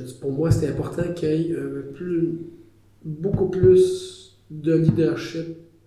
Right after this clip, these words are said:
de pris par les agriculteurs innovants. Parce que pour moi, les agriculteurs innovants, c'est eux qui sont les plus créatifs, puis c'est eux qui propulsent l-, l'évolution,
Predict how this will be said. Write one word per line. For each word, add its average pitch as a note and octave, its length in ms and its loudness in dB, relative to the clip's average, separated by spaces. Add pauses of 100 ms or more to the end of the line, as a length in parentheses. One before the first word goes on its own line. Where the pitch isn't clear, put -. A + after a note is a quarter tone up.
(540)
de D3 180 -6
pris D#3+ 360 0
par E3+ 340 -2
les D#3+ 120 0
agriculteurs C#3 640 -10 (120)
innovants. A#2+ 280 -10 (1500)
Parce B2+ 180 -12
que - 60 -20
pour C#3 100 -4
moi, D#3 160 -2
les D3+ 140 -2
agriculteurs C#3+ 360 -2
innovants, C3+ 460 -4 (800)
c'est C#3+ 300 -2
eux D#3+ 340 -2 (1000)
qui - 100 -20
sont D3+ 120 -4
les C#3+ 120 -2
plus - 140 -10
créatifs, F3 720 -4 (180)
puis - 120 -20
c'est - 180 2
eux E3+ 100 2
qui - 140 0
propulsent E3+ 880 -2
l-, C#3 140 -6 (880)
l'évolution, D3+ 800 -2